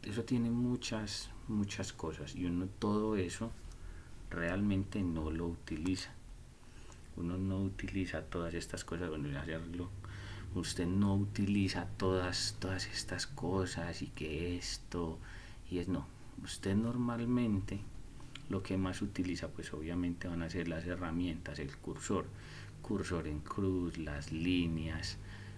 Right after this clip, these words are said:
Por decir, yo utilizo mucho los retrocesos del Fibonacci, que es una herramienta, las flechas y todo esto que es como para marcar, como para usted tener indicaciones,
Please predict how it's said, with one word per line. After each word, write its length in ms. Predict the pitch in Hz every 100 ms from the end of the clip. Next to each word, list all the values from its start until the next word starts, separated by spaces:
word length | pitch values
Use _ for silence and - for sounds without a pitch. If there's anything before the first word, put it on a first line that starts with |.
| -
Por 120 | -
decir, 280 | 78 78 80
yo 100 | 82
utilizo 440 | 78 80 80 80 82
mucho 320 | 80 80 85
los 200 | 82 82
retrocesos 600 | 80 - 82 80 80 85
del 180 | 85 -
Fibonacci, 800 | 78 78 73 73 82 82 -
que 140 | - 82
es 100 | 82
una 220 | 76 76
herramienta, 800 | 76 71 71 82 87 82 76 78
las 220 | 73 69
flechas 680 | - 78 78 78 80 80 80
y 80 | 76
todo 180 | - 76
esto 180 | - -
que 120 | -
es 80 | -
como 240 | 82 76
para 260 | - 71 71
marcar, 880 | 67 65 - - 80 78 73 - - - - - - - -
como 220 | 90 82
para 180 | - -
usted 260 | - -
tener 360 | 73 90 90 85
indicaciones, 1080 | 85 82 - - - - 80 76 82 -